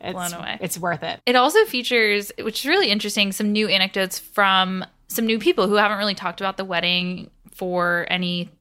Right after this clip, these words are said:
Speaker 2: documentary or anything before. So royal florist David Longman, who met with Diana to make her bouquet, is featured prominently. There's also Royal Navy head baker Dave Avery. He did the wedding cake.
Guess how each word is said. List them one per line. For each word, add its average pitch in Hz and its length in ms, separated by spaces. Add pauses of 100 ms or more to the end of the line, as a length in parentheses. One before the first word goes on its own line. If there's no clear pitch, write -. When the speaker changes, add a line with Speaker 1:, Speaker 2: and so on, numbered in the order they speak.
(180)
Speaker 2:
documentary 180 500
or - 20
anything 185 300
before. 190 560
So 202 400 (300)
royal 208 400
florist 196 640
David 196 340
Longman, 202 840
who 220 180
met 180 200
with 202 120
Diana 185 320
to 185 80
make 180 220
her 220 100
bouquet, 196 640
is 190 160
featured 185 380
prominently. 175 520
There's 180 180
also 190 360
Royal 190 320
Navy 202 260
head 202 240
baker 185 260
Dave 180 300
Avery. 240 560
He 208 460
did 190 180
the 175 80
wedding 202 320
cake. 254 400